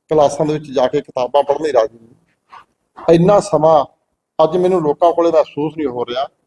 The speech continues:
ਕਿ ਕੋਈ ਵਿਦਵਾਨ ਜਾਂ ਕੋਈ ਪ੍ਰਚਾਰਕ ਜਾਂ ਕੋਈ ਹੋਰ ਜਿਹੜੇ ਕਥਾਵਾਚਕ ਨੇ ਜਾਂ ਕੋਈ ਸਾਡੇ ਬੁੱਧੀਜੀਵੀ ਨੇ,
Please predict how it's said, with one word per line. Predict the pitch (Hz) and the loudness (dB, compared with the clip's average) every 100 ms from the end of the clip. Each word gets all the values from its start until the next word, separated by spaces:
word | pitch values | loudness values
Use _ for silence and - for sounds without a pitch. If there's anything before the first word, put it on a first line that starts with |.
| _ _ - | _ _ 0
ਕਿ | 160 | 2
ਕੋਈ | 170 | 2
ਵਿਦਵਾਨ | 147 135 127 131 143 151 _ _ _ _ _ 139 | 2 2 4 4 2 0 _ _ _ _ _ -4
ਜਾਂ | 135 156 | 2 2
ਕੋਈ | 156 156 | 2 -4
ਪ੍ਰਚਾਰਕ | 147 - 139 131 143 - - _ _ _ _ 131 | -6 0 2 2 0 -8 -20 _ _ _ _ 0
ਜਾਂ | 147 151 | 2 2
ਕੋਈ | 160 147 | 0 0
ਹੋਰ | 131 147 | 2 2
ਜਿਹੜੇ | 147 147 | 2 -4
ਕਥਾਵਾਚਕ | - - 143 139 139 - | -6 -4 0 2 2 0
ਨੇ | 151 147 - _ _ - | -6 -8 -10 _ _ -8
ਜਾਂ | 127 151 | 0 2
ਕੋਈ | 151 147 | 2 -2
ਸਾਡੇ | 147 139 | -2 -2
ਬੁੱਧੀਜੀਵੀ | 120 131 170 147 143 | -4 -6 -8 -8 -8
ਨੇ, | 139 131 | -6 -8